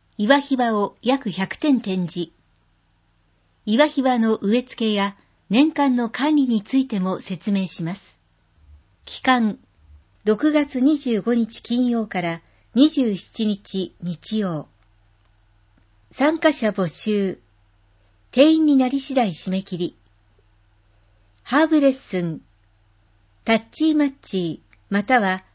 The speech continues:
ハーブスワッグ。期日、七月一日木曜。時間、十三時三十分から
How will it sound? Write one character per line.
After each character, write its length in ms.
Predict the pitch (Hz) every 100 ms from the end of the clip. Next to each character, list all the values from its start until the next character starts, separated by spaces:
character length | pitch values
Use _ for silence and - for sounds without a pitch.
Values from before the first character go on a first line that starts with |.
| -
ハ 200 | 226 302
ー 40 |
ブ 100 | 285
ス 160 | 262 233
ワ 120 | 208
ッ 40 | - -
グ。 180 | 160 - _ _ _ _ _ _ _ _ _ _ _ _ -
期 160 | 294
日、 480 | 285 247 - 190 180 _ _ _ _ _
七 320 | - - 302
月 240 | 311 302 277
一 320 | 269 - 247
日 500 | 233 220 - 196 - 190
木 300 | 190 - 233
曜。 380 | 208 180 147 _ _ _ _ _ _ _ _ _ _
時 180 | - 208
間、 380 | 208 247 220 196 _ _ _ _
十 200 | 208 285
三 260 | 320 330 302
時 140 | 226
三 260 | 202 247 285
十 140 | 294
分 280 | 277 220 202
か 140 | -
ら 240 | 170 170